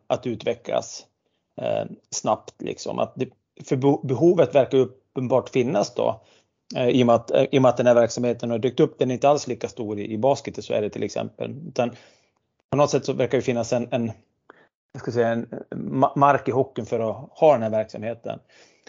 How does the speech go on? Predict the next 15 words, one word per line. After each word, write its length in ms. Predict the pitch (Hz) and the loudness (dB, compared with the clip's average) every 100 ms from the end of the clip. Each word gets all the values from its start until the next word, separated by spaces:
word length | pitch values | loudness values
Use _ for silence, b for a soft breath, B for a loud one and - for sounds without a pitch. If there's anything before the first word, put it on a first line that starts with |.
| b _ | b _
Självklart 680 | - 190 139 110 185 208 - | 2 6 6 4 4 4 2
kan 140 | 127 | -4
föreningar 500 | 117 127 123 120 117 | 0 2 2 2 -4
och 100 | 113 | -4
distrikt 640 | 107 - 170 175 - - - _ _ _ _ _ _ _ _ _ - | -6 -2 -2 -2 -6 -20 -20 _ _ _ _ _ _ _ _ _ -4
starta 300 | 143 135 120 | -2 0 -2
upp 120 | - | 0
camper 320 | 135 113 104 | -2 -2 -6
på 100 | - | -8
somrarna, 600 | - 113 113 113 110 117 - - | -4 -2 -2 0 0 -2 -6 -4
eh, 300 | 120 110 120 | -2 -2 -4
för 580 | - 127 117 110 120 107 | 0 2 2 0 -2 -2
att 100 | - b b b b b | -6 b b b b b
jobba 300 | 123 120 120 | 2 4 4
vidare. 500 | 117 113 113 110 | 4 2 2 2